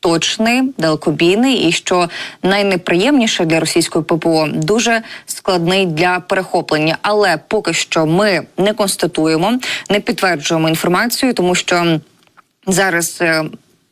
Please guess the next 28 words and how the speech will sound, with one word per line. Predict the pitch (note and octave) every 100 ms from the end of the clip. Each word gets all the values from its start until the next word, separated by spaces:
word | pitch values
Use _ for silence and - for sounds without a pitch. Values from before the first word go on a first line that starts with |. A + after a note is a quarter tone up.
| -
з'являються | E3+ F#3+ F#3 E3 D#3+ -
повідомлення | E3 E3+ E3 E3 D#3
в | E3
обмеженій | E3 E3 E3+
кількості, | E3+ D4+ D4+ A#3+ - G#3+ G#3+ - -
і | F3
варто | F3+ A#3 G#3+
д-, | E3+ E3+
дочекатися, | E3 F3+ - G3 G3 - F#3 F3 - - - -
е, | E3
більш | D#3 D3 G#3 F#3+ - -
офіційного | F#3 G3 - F#3 E3 D#3 D#3 D3+ E3+
повідомлення, | - F#3 G#3+ C#4+ C4 G#3+ G#3+ - - -
е, | E3+
тому | F#3+ G3+
що | - F#3 E3+
це | - A3
лише | A3+ G3 F#3+
припущення | - A3 - B3+ - - A3 G3+
і, | F#3+
знову | F#3 G#3+
ж | G#3 -
таки, | -
те, | F3 E3 G3+
що | - F#3+
говорять | F3 F#3 E3+
російські | E3+ F#3+ - F3+
окупанти. | - - D#3 - -